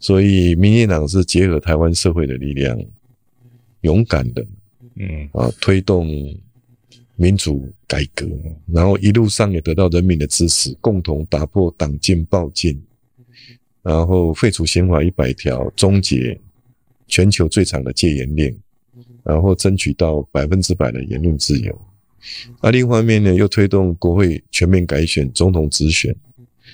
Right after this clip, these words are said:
Speaker 1: 所以台湾的民主自由才有今天的进步。可是现在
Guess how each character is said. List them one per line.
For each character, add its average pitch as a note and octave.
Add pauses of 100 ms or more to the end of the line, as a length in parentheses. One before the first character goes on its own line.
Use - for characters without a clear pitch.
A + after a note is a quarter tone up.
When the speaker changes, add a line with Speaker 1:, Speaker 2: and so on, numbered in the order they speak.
(120)
Speaker 1:
所 G2+
以 F2 (280)
台 F#2+
湾 G#2
的 F2
民 F2
主 D2+
自 F#2
由 B1
才 -
有 D2+
今 D#2+
天 E2
的 C#2+
进 C2+
步。 - (200)
可 -
是 D#3+
现 C#3+
在 G#2+